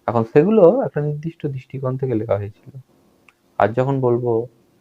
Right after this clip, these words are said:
তখন অন্য আরেকটি যে দৃষ্টিকোণ হয় বা গল্পের মধ্যে যে ধাঁধা আছে সেই ধাঁধার উত্তর দেওয়ার চেষ্টা করব।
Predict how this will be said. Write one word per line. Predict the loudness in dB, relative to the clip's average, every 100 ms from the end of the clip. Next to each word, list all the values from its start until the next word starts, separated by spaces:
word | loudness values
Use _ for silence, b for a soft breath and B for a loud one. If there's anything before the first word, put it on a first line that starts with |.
| -8
তখন | -6 -2
অন্য | 0 2 4
আরেকটি | 2 0 -6
যে | -6
দৃষ্টিকোণ | -6 -6 -6 -6 -6
হয় | -6 -8 -10 _ _ _
বা | 0 2
গল্পের | 4 2 0
মধ্যে | -2 -4 0 0
যে | 0
ধাঁধা | 0 2 4
আছে | 4 2 -6 -12 -6
সেই | -6
ধাঁধার | -4 -2 0
উত্তর | -2 -4 -6
দেওয়ার | -2 -4
চেষ্টা | -4 -14 -8
করব। | -6 -6 -10